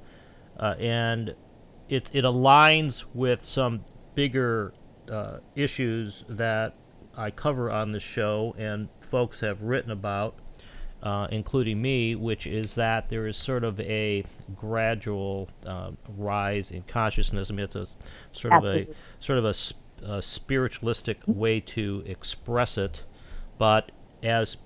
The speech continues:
Speaker 1: as, uh, the generations, uh, come on and we have more young people who are raised in a culture of freedom and interconnectedness,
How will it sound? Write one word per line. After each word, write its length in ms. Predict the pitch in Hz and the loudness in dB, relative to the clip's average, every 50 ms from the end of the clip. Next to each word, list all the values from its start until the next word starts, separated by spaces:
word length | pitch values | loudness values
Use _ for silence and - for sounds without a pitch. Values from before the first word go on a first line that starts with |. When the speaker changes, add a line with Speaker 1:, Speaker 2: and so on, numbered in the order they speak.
| - - - - | -18 -14 -6 -2
Speaker 1:
as, 420 | 120 123 127 127 131 123 113 - - - - - - - - - - - - - - - | 0 2 4 4 4 2 0 -4 -10 -14 -20 -20 -20 -20 -20 -20 -20 -20 -20 -18 -14 -6
uh, 200 | - 113 110 104 90 | -2 0 0 0 0
the 140 | 107 117 104 | 0 -2 0
generations, 1000 | - - 139 135 135 123 120 120 123 123 - - 127 120 113 110 107 - - - - - - - - - - | 2 2 2 2 4 4 6 6 6 4 4 0 0 0 0 -2 -2 -4 -6 -8 -10 -16 -20 -20 -20 -10 -4
uh, 220 | 104 104 101 101 - - - - | 0 2 2 0 0 -4 -6 -4
come 240 | - - 117 110 - | 0 0 0 0 0
on 600 | 117 120 117 117 117 117 117 117 117 120 120 - - | 2 2 4 6 6 6 4 4 2 0 -2 -6 -6
and 540 | 120 110 107 104 101 101 101 104 101 98 104 | -4 -2 -2 -2 -2 -2 -2 -4 -4 -4 -4
we 140 | 110 110 | -4 -4
have 320 | 107 110 120 117 117 117 110 | -2 0 2 2 2 2 0
more 400 | 110 110 110 107 107 107 - - - | -2 -2 -2 -2 -2 -2 -4 -6 -10
young 380 | 101 120 113 107 120 120 127 117 | -12 -8 -2 0 0 0 0 -2
people 720 | - - 127 117 110 - - 113 110 110 110 - 101 98 - - - - | -4 -4 -4 -4 -4 -4 -4 -2 -2 -2 -2 -4 -8 -10 -14 -16 -20 -8
who 220 | - 120 104 98 | -6 -4 -2 0
are 120 | 104 98 98 | -2 -2 -4
raised 640 | 101 104 113 113 113 117 117 117 107 - - - - | -2 0 2 2 4 4 2 0 -2 -6 -8 -8 -6
in 80 | 98 | -6
a 60 | 98 | -6
culture 520 | - - - - 123 113 110 - - 117 107 | -6 -8 -4 -2 -2 -2 -2 -2 -6 -8 -6
of 140 | 95 98 - | -6 -6 -6
freedom 720 | - - - 120 123 120 120 117 117 117 113 113 110 110 - - - - - - - | -8 -12 -6 -4 -2 0 0 0 0 0 0 -2 -2 -6 -10 -14 -16 -20 -20 -14 -12
and 100 | 113 110 | -8 -4
interconnectedness, 1600 | 87 117 117 - 123 113 - - - 117 92 107 104 107 117 123 - - - - 113 101 101 107 110 110 110 107 104 - - - | -2 -2 -2 -2 -4 -6 -4 -4 -4 -4 -2 -2 0 0 2 0 0 -2 -2 -4 -2 -2 -2 -2 -2 0 0 -2 -2 -4 -8 -10